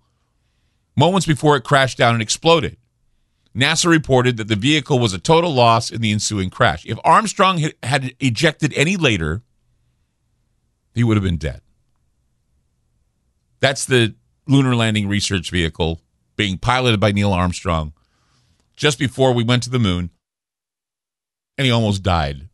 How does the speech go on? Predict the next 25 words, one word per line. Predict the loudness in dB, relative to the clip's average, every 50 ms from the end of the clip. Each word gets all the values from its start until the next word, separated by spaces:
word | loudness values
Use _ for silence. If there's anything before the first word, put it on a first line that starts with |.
| _ _ _ _ _ _ _ _
when | -4 -4 -2
he |
was | -2 -4
piloting | -4 -4 -4 -4 -4 -8 -14 -20
it. | -20 _ _ _ _ _ _ _ _ _ _ _ _ _ _ _ -20 -14 -4
The | -2 0
lunar | 2 2 2 2 2 2
landing | 2 2 2 0 0 0 -2 -2 -6 -8 _ _ _ _ _ _ _ _ _ _ _ _
research | 0 0 0 0 0 -4 -6 -4
vehicle | -4 -6 -6 -6 -8
is | -12
the | -10
precursor | -8 -8 -4 -2 -2 -2 -2 -2 -4
to | -4
the | -2 -2
lunar | -2 -2 0 0 0
module | 0 -2 -2 -4 -6 -8 -10 -10
that | -8 -4
he | -2 -2
used | 0 0 -2 -2 -2 -4
to | -4
land | -2 0 0 0 0
on | -2 -6
the | -6
moon. | -8 -10 -10 -12 -14 -16